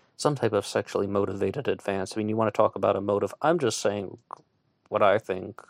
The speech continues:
I didn't know any of these people firsthand, just watching the news coverage like anybody else. I made it clear today that there's absolutely no evidence that someone else had any involvement in the case, and all the evidence points to Andy McCauley.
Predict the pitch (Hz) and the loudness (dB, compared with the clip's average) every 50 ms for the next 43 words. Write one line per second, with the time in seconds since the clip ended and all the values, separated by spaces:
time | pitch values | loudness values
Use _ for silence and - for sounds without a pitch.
0 | - - 104 110 110 110 101 107 104 104 101 - - - - - - - 107 104 | -4 0 0 2 2 2 -2 -2 -4 -6 -8 -10 -14 -20 -18 -16 -10 -6 -4 -2
1 | 104 104 107 107 107 107 98 101 101 104 - - - 107 98 - - 101 - - | 0 0 0 0 0 -2 -2 -2 -4 -4 -4 -6 -6 -6 -4 -2 -2 -2 -2 0
2 | 107 104 101 - - 101 101 101 104 104 _ - - - _ _ _ _ - - | -2 -2 -2 -2 -4 -4 -4 -4 -8 -12 _ -20 -20 -20 _ _ _ _ -4 -4
3 | - - - 110 110 104 - 107 104 104 104 104 104 101 - - 110 104 107 104 | -2 2 4 4 4 4 0 -4 -4 -4 -4 -4 -6 -4 -2 -2 -2 0 -2 -2
4 | - 107 101 - 104 104 104 98 101 104 98 98 101 98 98 - - - - _ | -2 -4 -2 -2 -2 -2 -2 0 -2 -2 -2 -2 -6 -6 -6 -8 -10 -14 -18 _
5 | _ _ _ _ _ _ _ _ _ _ _ - - 123 127 185 196 175 - - | _ _ _ _ _ _ _ _ _ _ _ -6 -4 0 0 2 2 0 0 2
6 | 117 117 113 - 92 90 95 98 98 90 - 98 101 101 - 127 127 - 113 110 | 0 0 0 0 -2 -2 0 0 0 0 0 -2 -2 2 2 0 0 0 -4 -4
7 | 101 90 101 101 101 107 120 127 110 101 98 107 104 104 101 - - - - 113 | -4 -4 -4 -4 -2 0 0 2 0 0 -2 -2 -4 -4 -6 -6 -8 -4 -2 -2
8 | 120 117 101 104 101 104 - - - - 104 107 113 113 107 - - 104 101 104 | -2 0 0 0 -2 -2 -2 -6 -6 -4 -4 -2 -2 -4 -4 -4 -2 0 0 0
9 | - 107 101 104 104 98 101 - - 98 98 95 - - _ - - - _ _ | -2 -4 -4 -2 -2 -2 -4 -4 -2 -2 -2 -2 -4 -10 _ -20 -20 -20 _ _
10 | - - - 113 120 131 127 110 107 101 104 101 104 - - - - 101 101 101 | -12 -8 -4 -2 0 0 2 0 0 0 0 -4 -4 -6 -8 -6 -6 -4 -4 -6
11 | - - - 101 95 80 104 101 98 101 98 101 98 95 - - 95 90 87 92 | -6 -4 -2 -2 -2 0 -2 -2 -2 -4 -4 -4 -6 -4 -2 -2 -2 0 0 -2
12 | 95 - | -6 -8